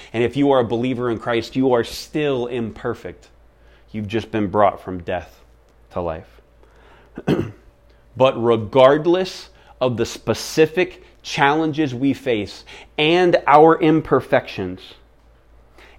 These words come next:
it is very beneficial for us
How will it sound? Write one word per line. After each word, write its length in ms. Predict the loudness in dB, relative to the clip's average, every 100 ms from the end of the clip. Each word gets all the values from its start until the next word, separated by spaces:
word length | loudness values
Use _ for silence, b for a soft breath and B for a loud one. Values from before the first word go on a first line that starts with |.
| 0
it 120 | 2
is 160 | 2 0
very 580 | 0 2 4 4 0 -2
beneficial 840 | 0 0 0 0 -4 -2 -4 -4 B B
for 360 | 4 4 6 6
us 460 | 6 4 -14 -18